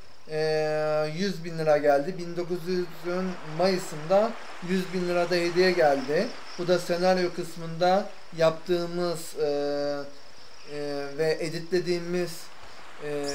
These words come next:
şeyden dolayı oldu. E,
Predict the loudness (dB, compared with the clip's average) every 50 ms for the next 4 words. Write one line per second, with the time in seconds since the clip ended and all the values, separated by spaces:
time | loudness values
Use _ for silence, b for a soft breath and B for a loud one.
0 | -4 -6 -6 -6 -8 -10 -10 -10 -10 -10 -10 -10 -10 -10 -10 -10 -10 -10 -10 -10
1 | -10 -10 -10 -6 -2 -2 -2 2 2 2 2 4 2 2 2 2 2 2 0 0
2 | 2 2 2 2 2 2 0 0 0 0 -4 -6 -6 -6 -6 -6 -6 -6 -6 -6
3 | -8 -6 -6 -6 -6 -6 -6 -6 -6 -6 -6 -6 -6 -6 -4 -2 0